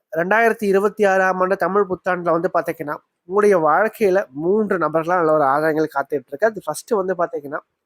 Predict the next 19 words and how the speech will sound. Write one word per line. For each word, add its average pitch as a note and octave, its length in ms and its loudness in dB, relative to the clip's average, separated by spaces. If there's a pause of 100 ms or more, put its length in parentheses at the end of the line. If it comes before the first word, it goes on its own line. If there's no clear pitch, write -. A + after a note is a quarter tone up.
(120)
உடன் A3 400 0
பிறந்தவர்கள், D#3 580 -4 (680)
ரத்த E3 280 0
பந்தம் G3 380 0
சார்ந்த D3+ 420 0
உறவுகள், C#3+ 500 -4
அதாவது D#3+ 320 0 (840)
மூத்த G#3+ 460 0
அல்லது F3+ 380 2
இளைய F#3 280 2 (300)
சகோதர F#3+ 560 2 (140)
சகோதரிகள் F3+ 760 0
வழியில D3+ 440 -4 (1200)
நிச்சயமா G#3 500 2 (320)
எதிர்பார்த்த F3 640 0
விஷயங்கள், D3+ 440 -6
எதிர்பார்த்த D#3+ 560 -4
முன்னேற்றங்கள், D3+ 680 -6
எதிர்பார்த்த E3 680 -2